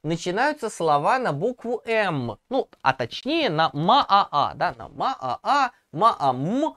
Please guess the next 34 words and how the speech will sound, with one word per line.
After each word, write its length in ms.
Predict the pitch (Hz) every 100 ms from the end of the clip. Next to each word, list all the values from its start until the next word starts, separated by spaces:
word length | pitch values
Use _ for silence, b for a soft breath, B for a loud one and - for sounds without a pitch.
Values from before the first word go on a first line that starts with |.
| _
ма 300 | 156 190 170
а 180 | 143 -
р. 260 | 196 240 - -
Но 260 | 190 202 _
давайте 540 | 120 117 196 240 240 -
попробуем 600 | 139 131 165 240 220 190
это 200 | 143 -
дело 300 | 127 202 180
обобщать. 500 | 147 160 - - - _ B B B
Тут 180 | 302 -
надо 300 | 220 156 147
заметить, 400 | 147 302 311 196
что 240 | 175 165
само 360 | - 196 214 277
слово 440 | - 170 156 131
«МАРТ», 560 | 120 139 254 320 330 - B B B _ -
оно 460 | 127 131 247 - -
начинается 800 | 139 151 - 131 180 196 -
на 200 | 131 139
«МА». 300 | 196 156 95 _ _ -
Значит, 380 | 135 135 147
не 220 | 156 202 294
все 360 | - 247 220
слова 400 | - 165 156 147
на 180 | 139 127
«ма» 200 | 135 247
его 260 | 220 143 202
опережают. 840 | - 196 202 151 113 101 127 _ B B B
А 100 | -
только 360 | 254 269 247
какие? 540 | 240 233 - 190 117 - b b
Слова 540 | - 175 180 220 269
на 260 | 190 190 160
«ма», 500 | 175 220 254 190